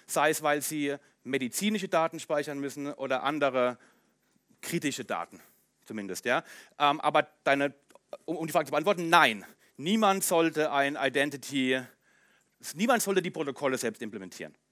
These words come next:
Ja, das reicht, wenn, wenn, wenn wir nicht das machen. Ja? <laughs> Ähm, das hat auch lang genug gedauert und, und da kann man viel falsch machen dabei. Ja? Das Account Management, denke ich, kann, ist schwer zu standardisieren.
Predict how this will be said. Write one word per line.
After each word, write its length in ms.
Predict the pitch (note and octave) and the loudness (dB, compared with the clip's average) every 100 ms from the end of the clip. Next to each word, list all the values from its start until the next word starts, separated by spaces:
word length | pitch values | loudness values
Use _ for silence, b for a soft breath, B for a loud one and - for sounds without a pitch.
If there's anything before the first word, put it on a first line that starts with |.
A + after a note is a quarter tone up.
| _ _ - | _ _ -6
Ja, 60 | B2+ | -4
das 140 | A#2+ | 2
reicht, 220 | C3 C#3 | 2 2
wenn, 180 | C3 B2+ | -2 -4
wenn, 280 | B2 A#2+ - | -4 -6 -12
wenn 220 | B2 B2 | -8 -6
wir 80 | A2+ | -4
nicht 140 | A2 G2+ | -6 -8
das 100 | - | -12
machen. 240 | E2+ - | -12 -6
Ja? 100 | A#2+ C3+ F#3+ F#3 A3+ A3 G3 B B - | -4 0 2 6 6 6 2 B B 2
<laughs> 0 | |
Ähm, 380 | D3+ D#3 D#3 C3 _ _ _ _ _ - - | 4 4 2 -10 _ _ _ _ _ -14 -6
das 120 | B2+ | -2
hat 100 | F3 | 0
auch 80 | D#3 | 2
lang 160 | D3+ | 2
genug 160 | C#3+ C#3+ | 2 -2
gedauert 400 | B2+ E3+ G3 F#3 | 4 6 6 4
und, 240 | D#3+ D#3 - | 0 -2 -6
und 240 | D#3+ D#3+ D#3+ | -4 -4 -4
da 100 | - | -6
kann 160 | D3+ D#3+ | -4 -2
man 80 | D3+ | -4
viel 220 | E3+ D3 | -4 -4
falsch 260 | - G2 | -2 -4
machen 240 | A2 F2 E2+ | -6 -8 -8
dabei. 300 | E2 D#2+ D#2+ B B | -12 -12 -12 B B
Ja? 180 | A#2+ E3+ B B B | 0 0 B B B
Das 200 | - D#3+ | 0 0
Account 680 | - - - F#3 F#3 E3+ C3 | -2 -6 2 4 4 -2 -8
Management, 800 | C#3 D3 C4+ F4 - D3 B2+ B2+ | -4 2 2 2 -4 -4 -2 0
denke 260 | B2 C3 | 0 0
ich, 200 | D3+ E3+ | -6 -6
kann, 260 | - - E3 | -6 -6 -6
ist 420 | - D3+ D3+ C3+ | -6 -8 -8 -8
schwer 480 | - - A#2+ D3 D3 | -12 -12 -2 2 2
zu 80 | D3+ | -2
standardisieren. 720 | C3 B2+ A#2 A2+ - F#2+ D#2 | -8 -6 -6 -6 -6 -8 -10